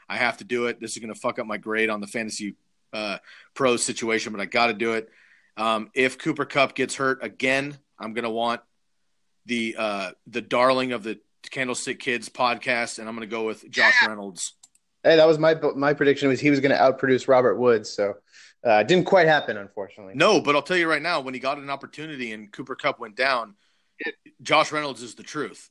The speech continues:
Speaker 1: And
Speaker 2: Yeah.
Speaker 1: again, that offense is sick, dude. And if
Speaker 2: Yeah.
Speaker 1: they get rid of, if they get rid of Brandon Cooks,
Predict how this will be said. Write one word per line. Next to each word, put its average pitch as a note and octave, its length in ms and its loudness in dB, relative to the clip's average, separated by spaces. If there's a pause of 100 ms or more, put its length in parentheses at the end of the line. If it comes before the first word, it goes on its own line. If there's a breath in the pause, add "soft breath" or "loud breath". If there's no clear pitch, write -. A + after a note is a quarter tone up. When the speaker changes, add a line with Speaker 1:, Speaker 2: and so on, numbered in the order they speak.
Speaker 1:
And B2 140 -8
Speaker 2:
Yeah. A#2+ 100 -2
Speaker 1:
again, C3 420 -4
that B2 220 -4
offense B2 640 -6 (440)
is A2 500 -10 (360)
sick, - 720 -6
dude. G#2 260 -8
And B2 120 -6
if B2 40 0
Speaker 2:
Yeah. G2+ 40 -8
Speaker 1:
they C#3 120 -2
get C#3+ 140 0
rid C#3+ 140 -2
of, B2+ 160 -4
if A#2 140 -10
they C#3 100 -2
get C#3+ 140 -2
rid D3 120 -4
of A#2+ 80 -12
Brandon C3 320 -4
Cooks, - 500 -6